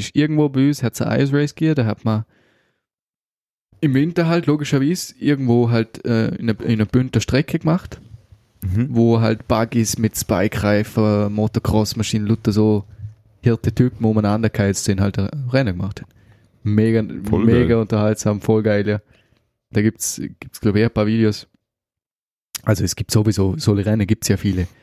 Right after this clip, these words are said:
Speaker 2: Mhm.
Speaker 1: Und das Herz, Herz Bösmark, das immer mal als Kinder gesehen, ist echt geil. Muss jetzt wieder mal gehen,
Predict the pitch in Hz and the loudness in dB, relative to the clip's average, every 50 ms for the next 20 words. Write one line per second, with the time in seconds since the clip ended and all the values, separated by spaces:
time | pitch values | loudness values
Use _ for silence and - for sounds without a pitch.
0 | _ _ - 98 92 113 127 120 107 101 95 107 101 - 107 - - - - - | _ _ -4 -2 0 0 0 0 0 0 0 -2 0 0 -2 -4 -4 -6 -4 -2
1 | 110 107 - - - 113 120 120 113 101 110 104 104 98 107 104 101 98 98 98 | -2 -2 -2 0 0 0 2 2 2 2 2 0 0 2 2 2 2 2 2 0
2 | 98 - - - 104 107 104 95 98 95 95 98 - - 110 - - - - 92 | 0 0 -2 0 0 2 0 0 -2 -4 -6 -6 -8 -8 -10 -8 -6 -4 -2 -2
3 | 98 - - - _ _ - - - - _ - - 101 98 95 - - 107 101 | -2 -2 -4 -16 _ _ -20 -20 -20 -20 _ -4 -2 0 0 0 0 0 0 2
4 | 98 95 98 101 101 101 107 113 | 2 2 2 2 2 2 2 0